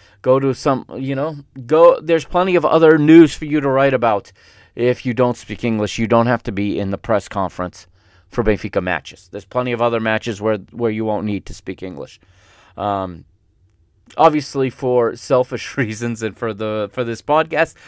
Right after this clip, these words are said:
I like the sound bits in English to play every week. Um, but again, the media started this, and then the fans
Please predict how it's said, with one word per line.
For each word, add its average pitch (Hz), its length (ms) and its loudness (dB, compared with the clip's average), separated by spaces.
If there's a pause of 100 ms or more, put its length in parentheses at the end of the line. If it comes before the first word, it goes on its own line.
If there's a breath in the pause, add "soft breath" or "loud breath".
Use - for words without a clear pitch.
(180 soft breath)
I 160 140 6
like 160 280 2
the 139 100 -8
sound 151 320 -2
bits 143 180 0
in 143 100 0
English 143 360 0
to - 80 -2
play 101 320 2 (280 soft breath)
every 101 280 -6
week. 92 260 -14 (340)
Um, 104 460 -8
but 110 260 -6 (920)
again, 156 320 4
the 143 80 4
media 208 340 0
started 170 480 2
this, 202 220 -6
and 147 220 -6
then 160 80 -6
the 151 80 0
fans 151 500 -2